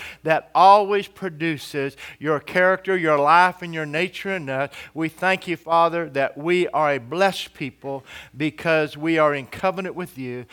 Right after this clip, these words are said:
So we thank you for your word this morning. And Holy Spirit, we thank you. You will give us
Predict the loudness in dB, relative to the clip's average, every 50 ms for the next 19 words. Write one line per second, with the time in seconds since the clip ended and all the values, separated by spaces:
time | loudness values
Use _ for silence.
0 | -20 -20 -20 -14 -6 -4 -4 -2 -2 -4 -6 -4 -2 -2 -2 -2 -4 -8 -8 -6
1 | -4 -4 -4 -2 -4 -4 -4 -2 0 0 0 0 -2 -4 -8 -10 -10 -10 -12 -10
2 | -8 -8 -6 -8 -8 -8 -10 -10 -8 -4 -4 -2 -2 -2 -4 -6 -4 -4 -2 -2
3 | -2 -2 -4 -6 -6 -4 -4 -4 -4 -4 -6 -10 -10 -10 -10 -12 -14 -20 -18 -14
4 | -8 -6 -4 -2 -2 -2 0 0 -2 0 0 -2 -4 -4